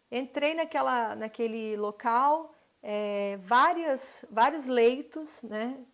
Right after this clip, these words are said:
E a maioria até de acidentes de moto, porque as pessoas,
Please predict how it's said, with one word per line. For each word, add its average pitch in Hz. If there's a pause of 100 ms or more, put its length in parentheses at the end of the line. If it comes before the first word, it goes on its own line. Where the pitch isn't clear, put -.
(120)
E 214
a 214
maioria 294
até 285
de 254
acidentes 269
de 247
moto, 226
porque 214
as 208
pessoas, 214